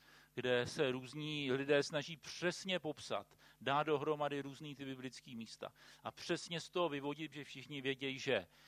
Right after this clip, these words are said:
eh, nemůžou znát ten, to datum, že jo, tak prostě zkoušej aspoň rok, že jo, to tam úplně není. Ne, a, e, prostě najít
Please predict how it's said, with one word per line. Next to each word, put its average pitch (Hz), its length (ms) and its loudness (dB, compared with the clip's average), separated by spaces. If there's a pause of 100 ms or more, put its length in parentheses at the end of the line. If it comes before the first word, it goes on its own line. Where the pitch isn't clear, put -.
(220)
eh, 107 140 0
nemůžou 127 420 0
znát 127 320 0
ten, 104 280 0
to 110 140 -2
datum, 156 520 2
že 135 160 4
jo, 131 160 4
tak 127 180 0
prostě 123 360 -6
zkoušej 131 400 -2
aspoň 147 380 2
rok, 135 280 6
že 110 160 -4
jo, 98 140 -2
to - 120 -18
tam 110 200 -4
úplně 120 340 -6
není. 127 340 -6 (540)
Ne, 120 180 -2
a, 113 320 0 (220)
e, 113 120 0
prostě 151 520 -2
najít 156 540 0